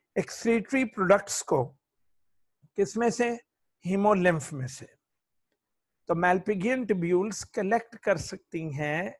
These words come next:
एक्सक्रीटरी प्रोडक्ट्स को hemolymph में से। What is hemolymph? It is fluid equivalent to blood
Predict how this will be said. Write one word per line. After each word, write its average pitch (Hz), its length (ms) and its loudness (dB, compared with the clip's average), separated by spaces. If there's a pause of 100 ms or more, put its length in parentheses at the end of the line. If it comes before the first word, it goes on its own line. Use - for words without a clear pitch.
एक्सक्रीटरी 196 600 0
प्रोडक्ट्स 180 560 -2
को 175 420 0 (120)
hemolymph 196 680 2
में 131 160 -4
से। - 220 -16 (640)
What 233 220 2
is 220 80 -2
hemolymph? 247 520 2 (760)
It 214 100 4
is - 340 0
fluid 269 440 4 (100)
equivalent 240 640 4
to 226 320 0 (240)
blood 151 440 6